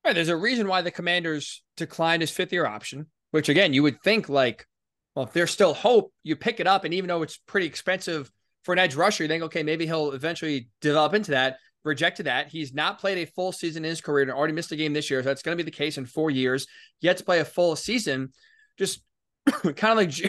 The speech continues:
<laughs> Jeudy, even though it's a position of need with where the Colts are right now, I just don't think it makes, like, all three, Patrick Surtain, Chase Young, Jerry Jeudy, all three play a position where the Colts absolutely could use an upgrade,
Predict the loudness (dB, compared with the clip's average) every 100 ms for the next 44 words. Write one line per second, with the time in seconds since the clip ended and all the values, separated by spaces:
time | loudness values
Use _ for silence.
0 | -2 -4 -2 -2 0 0 -2 -8 _ _
1 | _ -2 2 4 4 0 -2 -2 -2 -6
2 | -6 -4 0 0 0 -2 -6 -12 _ _
3 | _ -14 -4 -2 -2 -2 -4 -4 -4 -2
4 | 0 0 -2 -2 -4 -4 -6 -6 -4 -4
5 | -4 -4 -4 -2 -4 -6 -6 0 0 0
6 | _ _ _ _ _ _ 4 4 4 2
7 | 0 0 0 0 -2 -8 -6 -2 -2 -2
8 | -4 -4 -4 -4 -6 -2 -2 -2 -4 -4
9 | -6 -8 _ _ _ _ 4 6 6 4
10 | 0 _ _ _ _ _ _ _ _ -10
11 | -4 -2 -2 2 2 4 2 0 0 -2
12 | -2 -2 -2 -2 -2 -2 -6 -10 -6 -6
13 | -6 -4 -6 -4 -4 -2 -4 -4 -4 -4
14 | -4